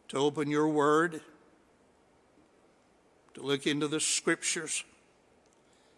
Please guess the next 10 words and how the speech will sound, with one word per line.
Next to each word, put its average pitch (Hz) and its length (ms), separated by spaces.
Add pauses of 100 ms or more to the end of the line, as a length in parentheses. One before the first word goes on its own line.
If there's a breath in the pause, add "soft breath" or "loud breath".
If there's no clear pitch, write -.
(640 soft breath)
and 127 140
then 151 160
to 139 100
say, 156 240
"Lord, 147 320
teach 160 320
us 127 140
how 135 140
to 127 100
pray." 120 420